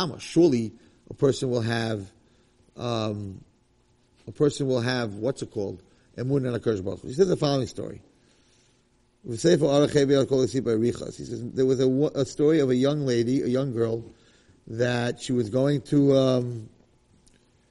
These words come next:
she was going to her father's house. She was very pretty.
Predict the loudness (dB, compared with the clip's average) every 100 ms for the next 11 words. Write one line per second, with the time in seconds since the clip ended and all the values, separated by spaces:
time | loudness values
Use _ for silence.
0 | _ _ -2 0 0 2 2 2 2 2
1 | 2 0 -2 0 -2 0 -8 -8 -2 0
2 | 0 -2 -2 -2 -2 -2 -4 -6 -4 -6
3 | -8 _ _ _ _ -4 0 4 4 4
4 | 2 2 2 -2